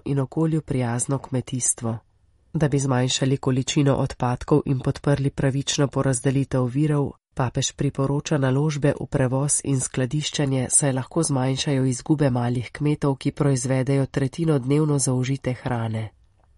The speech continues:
Ob koncu sporočila sveti oče Mednarodni sklad za kmetijski razvoj poziva, naj njihovi predlogi in dejanja odražajo univerzalne vrednote pravičnosti, solidarnosti in sočutja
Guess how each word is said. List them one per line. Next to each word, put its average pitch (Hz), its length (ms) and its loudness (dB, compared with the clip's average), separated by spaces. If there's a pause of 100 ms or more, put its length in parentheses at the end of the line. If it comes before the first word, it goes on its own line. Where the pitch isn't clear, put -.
(160)
Ob 135 100 -6
koncu 135 400 0
sporočila 143 640 -2
sveti 135 420 0
oče 123 280 0
Mednarodni 127 640 0
sklad 127 380 -2
za 147 80 -2
kmetijski 139 600 -2
razvoj 131 440 0
poziva, 139 500 0
naj 131 160 2
njihovi 139 420 0
predlogi 135 580 0
in 131 140 0
dejanja 127 560 0
odražajo 131 720 0
univerzalne 131 800 0
vrednote 127 540 0
pravičnosti, 135 960 0
solidarnosti 127 960 0
in 123 140 0
sočutja 139 680 -2